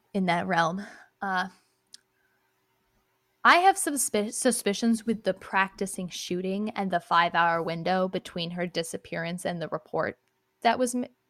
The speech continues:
that was eventually made. I think we cannot rule out the possibility that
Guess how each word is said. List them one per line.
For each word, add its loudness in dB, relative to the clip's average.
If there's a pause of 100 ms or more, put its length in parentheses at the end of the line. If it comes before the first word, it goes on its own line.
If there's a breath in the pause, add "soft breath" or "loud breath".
(140)
that 6
was -4
eventually -2
made. -2 (1900 soft breath)
I 6
think -2
we 0
cannot 0
rule -2
out 4
the -2
possibility -2
that 0